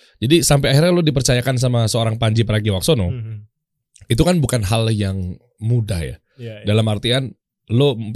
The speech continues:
Speaker 1: iya pasti ada beban lah.
Speaker 2: Hmm, hmm.
Speaker 1: Ini kan kalau video ini misalnya harus
Speaker 2: Oh, beban.
Speaker 1: outputnya harus, iya dong, beban dong. Outputnya harus bagus misalnya,
Speaker 2: Hmm.
Speaker 1: terus, eh, viewsnya harus gede,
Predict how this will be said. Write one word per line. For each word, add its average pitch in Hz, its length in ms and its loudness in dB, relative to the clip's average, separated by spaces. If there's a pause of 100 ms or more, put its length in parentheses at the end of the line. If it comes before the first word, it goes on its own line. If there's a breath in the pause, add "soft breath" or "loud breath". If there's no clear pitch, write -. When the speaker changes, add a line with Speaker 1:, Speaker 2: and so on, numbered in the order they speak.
(160)
Speaker 1:
iya 156 200 4
pasti - 200 0
ada 113 200 0
beban 101 440 0
lah. 82 160 -6
Speaker 2:
Hmm, 110 240 -12
hmm. - 560 -20
Speaker 1:
Ini 104 140 -2
kan 147 100 4
kalau 123 180 0
video 117 260 2
ini 113 140 0
misalnya 120 380 0
harus 107 320 -2
Speaker 2:
Oh, - 20 -16
beban. 110 140 -4
Speaker 1:
outputnya 117 340 -2
harus, - 160 -2
iya 104 160 0
dong, 104 180 2
beban 135 220 2
dong. 123 280 4 (440)
Outputnya 107 560 -4
harus 101 320 -2
bagus 131 560 0
misalnya, 120 640 -4
Speaker 2:
Hmm. 107 260 -14
Speaker 1:
terus, 117 380 -4
eh, 80 100 -8
viewsnya 101 460 2
harus 90 240 -2
gede, 135 640 0